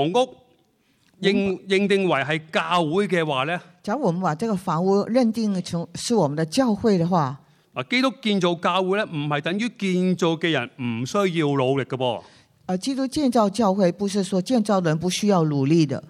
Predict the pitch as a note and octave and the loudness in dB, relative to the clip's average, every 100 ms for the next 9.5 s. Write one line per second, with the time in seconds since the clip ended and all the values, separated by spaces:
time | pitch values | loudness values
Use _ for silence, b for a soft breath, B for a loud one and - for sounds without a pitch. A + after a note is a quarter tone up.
0 | - - A3+ A3+ A#3 - A3 A3+ A3+ - | -12 -2 0 0 -2 0 2 2 2 2
1 | D3+ G#3+ - - F#3+ F#3+ F3+ F3+ - B2 | 0 0 -2 -2 0 2 2 0 -2 -4
2 | B2+ D#3+ D#3+ A3+ G#3+ E3 B2 A#2 - C#3 | -2 -4 -4 -4 -2 -2 -4 -6 -2 0
3 | C#3 C3+ E3+ A#3+ - _ _ _ _ _ | 0 2 2 2 -2 _ _ _ _ _
4 | _ _ b b b _ B3+ C4+ B3+ C#4 | _ _ b b b _ -4 -2 -2 0
5 | C#4 A#3+ D#3+ G#3+ F#3 - A#3+ F#3+ D3 D#3+ | 0 0 0 2 2 2 2 2 0 -2
6 | D#3 E3+ F#3 E3+ C#3+ C3+ F#3 B3 A3 E3+ | -2 -2 0 2 0 0 2 4 4 4
7 | C#3+ A#2 A2+ - _ b b b b b | 0 0 -4 -10 _ b b b b b
8 | - G#3 G#3+ F3 C#3 B2 C3+ C3+ A3+ G3+ | -2 2 2 2 2 2 2 2 2 2
9 | F3+ G#3 G#3+ - D3+ | 2 0 0 0 0